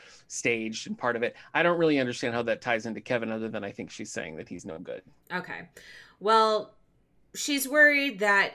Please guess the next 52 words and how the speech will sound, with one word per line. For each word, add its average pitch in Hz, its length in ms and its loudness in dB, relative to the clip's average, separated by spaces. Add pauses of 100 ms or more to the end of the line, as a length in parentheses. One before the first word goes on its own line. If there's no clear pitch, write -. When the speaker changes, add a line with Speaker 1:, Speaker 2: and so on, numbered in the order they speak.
Speaker 2:
if 180 560 -4 (120)
they 185 220 -4
get 180 220 -8
married, 226 640 2
that 180 140 -4
they're 175 120 -6
gonna 165 220 -6
move 180 480 -6
far 165 320 -6
away 160 340 -2
and 156 140 -6
that - 80 -12
she's - 240 -12
not 147 100 -12
gonna 143 160 -12
see 143 160 -10
Dylan 76 340 -12
again, 85 320 -16
basically, 147 480 -4
is 143 140 0
her - 100 -6
Speaker 1:
Yeah, 143 60 6
because 147 300 2
Speaker 2:
issue. 147 60 2
Speaker 1:
Kevin 190 340 4 (120)
lives 135 380 2
far 117 260 4
away, 104 440 -4
right? - 260 -4
Speaker 2:
Mm-hmm. 160 300 -12
Yeah, 185 240 -2
Speaker 1:
Kevin 139 180 2
Speaker 2:
he 120 60 6
lives 113 120 6
Speaker 1:
already - 20 -
Speaker 2:
in - 40 -2
a 208 60 0
Speaker 1:
lives 185 100 -2
Speaker 2:
different 175 280 -6
Speaker 1:
far 156 100 -6
away. 151 80 -4
Speaker 2:
county 147 220 -8
or 147 80 -12
something. 151 560 -14
Speaker 1:
Yeah, 101 200 -12 (160)
something 101 200 -12
like 92 160 -16
that. 50 160 -16 (360)
Speaker 2:
But 185 240 -6
Dylan 208 340 -2
reassures 294 680 0
her 233 420 2